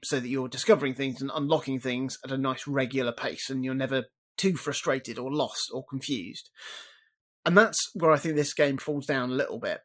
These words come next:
It's got all the elements in there. It's got the unlockable abilities, upgrades, roadblocks, bosses, but it all felt a little bit too obtusely constructed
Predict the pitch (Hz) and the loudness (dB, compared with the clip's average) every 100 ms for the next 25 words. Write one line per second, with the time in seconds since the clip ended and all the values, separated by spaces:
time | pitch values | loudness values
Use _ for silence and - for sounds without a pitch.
0 | _ - - - 208 185 160 151 135 127 | _ -8 -4 0 2 4 6 4 2 0
1 | 127 98 87 - - - 131 139 143 135 | -2 -2 -6 -8 -16 -12 -6 -2 -2 -4
2 | - 139 127 180 190 175 190 170 147 - | -4 -4 0 4 4 2 -2 -2 -6 -2
3 | 165 147 147 143 - - 139 143 143 147 | 2 4 4 2 -2 -2 0 0 2 2
4 | 135 - - 151 131 135 135 - 151 165 | 2 0 0 2 2 0 0 0 -4 2
5 | 226 226 214 - - - _ _ - 185 | 4 4 4 -2 -18 -20 _ _ -2 4
6 | 165 - 160 160 175 180 156 147 170 170 | 4 4 0 4 4 4 0 -2 0 0
7 | 190 160 - - 190 170 - 160 160 151 | 0 -4 -6 0 2 2 2 0 0 0
8 | - - 185 - 208 208 | 0 2 2 4 2 2